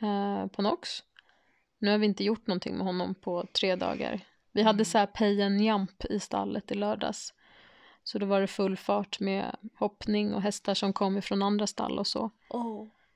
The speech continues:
Speaker 1: Så då var det ingen idé att trängas och hålla på och rida och greja, utan då tog vi bara en promenad med Nox. Och det gjorde vi igår också. Eller, jag la faktiskt upp det på, eh, Pallepodden som vi heter.
Speaker 2: Pallepodd.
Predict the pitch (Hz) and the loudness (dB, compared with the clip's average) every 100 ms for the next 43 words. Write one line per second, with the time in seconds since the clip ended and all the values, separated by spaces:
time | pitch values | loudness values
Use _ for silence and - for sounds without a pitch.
0 | _ _ - 208 220 208 202 196 190 185 | _ _ -2 4 6 6 6 6 4 4
1 | 180 180 175 180 190 180 175 190 - 190 | 2 4 2 2 0 0 0 -4 -6 -4
2 | 180 185 - - - - - _ _ _ | -2 -4 -2 -2 0 -2 -4 _ _ _
3 | _ _ _ - 190 185 180 185 175 185 | _ _ _ -6 0 0 2 -2 -2 -2
4 | - 214 - - 202 202 196 190 - - | -4 -2 -2 -2 -2 0 -2 -4 -6 -6
5 | 196 - 196 196 202 196 190 - - - | -6 -6 -2 0 0 0 -2 -4 -4 -6
6 | - - - - - 185 190 180 180 175 | -6 -6 -10 -12 -6 0 0 0 0 0
7 | 190 196 185 196 190 190 226 - - - | 0 -4 -2 -2 0 0 -2 -6 -10 -8
8 | - - _ _ - 240 254 - - - | -8 -10 _ _ 4 6 6 0 -14 -18
9 | _ 226 269 302 262 254 220 339 - - | _ 4 6 6 4 2 4 2 2 -2
10 | 180 - - 175 - - - _ _ _ | -2 -2 -4 -2 -2 -4 -6 _ _ _
11 | _ - - 208 - 202 233 208 202 247 | _ -14 -10 -8 -8 2 2 2 0 0
12 | 202 208 - 185 185 202 226 202 190 - | 0 -4 -4 -4 0 0 2 2 0 -2
13 | - | -14